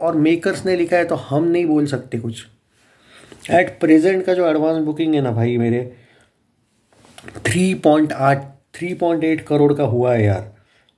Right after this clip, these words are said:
और अगर मैं बता दूँ ना कि कौन सा कौन सा, टू डी प्लस थ्री डी प्लस आईमैक्स, थ्री डी प्लस फ़ोर डी एक्स थ्री डी, सब कुछ मिला के थ्री पॉइंट एट करोड़ हुआ है। कल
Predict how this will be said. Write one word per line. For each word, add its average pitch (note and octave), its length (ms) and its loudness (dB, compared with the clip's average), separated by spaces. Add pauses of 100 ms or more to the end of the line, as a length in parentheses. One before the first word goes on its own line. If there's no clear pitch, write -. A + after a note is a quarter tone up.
और C3+ 100 -2
अगर D3 180 0
मैं D#3 160 0
बता D3 260 0
दूँ D#3 140 2
ना D3 80 2
कि C#3+ 120 -2
कौन C3+ 280 0
सा C#3 120 -4
कौन C3+ 180 -2
सा, A#2 120 -4
टू D3+ 260 2
डी D#3+ 140 2
प्लस D#3 340 0
थ्री C3+ 180 -2
डी D3+ 140 0
प्लस D3+ 260 -2
आईमैक्स, C#3 440 -2
थ्री C#3 160 0
डी D#3 140 4
प्लस D3+ 420 -4 (520)
फ़ोर F3+ 180 6
डी E3 140 4
एक्स A2 200 -6
थ्री B2 140 -4
डी, A2+ 80 0
सब - 360 -8
कुछ G3 280 -8
मिला D#3+ 360 2
के F3 140 -6
थ्री E3+ 280 -6
पॉइंट D3+ 320 -4
एट D3 160 -2
करोड़ C#3+ 320 -2
हुआ B2 280 2
है। G#2+ 200 -2 (680)
कल E3+ 460 2